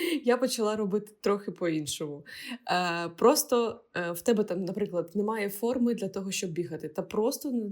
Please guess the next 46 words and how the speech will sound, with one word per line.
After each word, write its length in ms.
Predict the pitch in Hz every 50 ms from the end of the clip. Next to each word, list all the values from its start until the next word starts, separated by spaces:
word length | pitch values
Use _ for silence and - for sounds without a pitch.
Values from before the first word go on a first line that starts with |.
| 196 -
там, 160 | 180 180 175
не 80 | 175 180
знаю, 220 | 170 185 180 175 170
щось, 400 | - - 226 226 226 - - -
що-небудь 640 | - - 254 247 254 247 233 196 160 - 160 156 -
надінь, 440 | 165 156 160 151 180 240 302 392 403 -
та 100 | - 185
просто 340 | - 214 233 269 - - -
по-, 140 | - 214 196
побіжи 600 | - - - 202 196 190 185 175 233 302 277 220
раз. 420 | 220 196 160 147 156 - - - - -
Потім 360 | 240 311 339 - 339 285 254
вже 180 | 247 214 269
вирішиш, 520 | 247 226 240 220 196 185 202 - - 185 -
подобається 560 | - 190 185 - 254 311 370 339 269 - 233
тобі 260 | - 202 190 185 202
чи 180 | 190 - 208 202
ні. 180 | 196 185 170
Чи 100 | 170 190
по-, 120 | 175 - 180
тому 260 | 185 - 214 220 233
що 100 | 233 233
на 140 | 220 220 214
другому 400 | 196 220 254 247 247 220 214 196
кілометрі, 500 | - 226 226 240 247 269 330 339 339 262
якщо 240 | 240 233 - - -
ти 120 | - 233
вже 180 | 202 202 202 214
все, 420 | 208 - - - 220 294 403 440 - - - - - - - - -
ну, 140 | 233 247 226
типу, 360 | - 214 - - 170 160 156 170
може, 240 | 202 226 240 233
тобі 220 | 233 269 233 262 262
і 80 | 254
не 100 | 247 269
потрібно 520 | 262 277 269 - - 320 330 - - 285 -
<laughs> 60 | -
це 100 | - - 240
робити. 640 | - - 247 - 214 - - - - - 233 - - - - - - - - 359 339 330 330 330 311 -
А 120 | - 214 220
навіщо 380 | 233 240 262 339 330 330 294
це, 180 | - - 269 233
ти 60 | -
знаєш, 340 | 156 - 208 240 339 392 -
такі 260 | - - - - 247
просто, 440 | 214 - 220 233 - - 202 - -